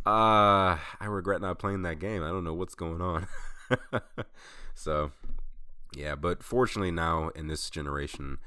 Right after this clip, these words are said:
newcomers of the games can play like he is on the, uh, all-in-one collection and be able to experience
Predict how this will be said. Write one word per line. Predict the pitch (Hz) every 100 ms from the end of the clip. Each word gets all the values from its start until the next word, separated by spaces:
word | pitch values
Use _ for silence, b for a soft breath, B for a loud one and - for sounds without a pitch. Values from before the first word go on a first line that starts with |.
| b b b b -
newcomers | 85 82 85 78 73
of | 71
the | 73
games | 73 73 71 71
can | 73 67 65
play | - 73 71 69 67 - - - -
like | 80 78
he | 92 82 71
is | 65 65 -
on | 76 69 69
the, | 69 65
uh, | 60 - -
all-in-one | 90 80 78 76 71
collection | - 73 - - -
and | - 62
be | 69
able | 67
to | 65
experience | - - 69 50 53 - -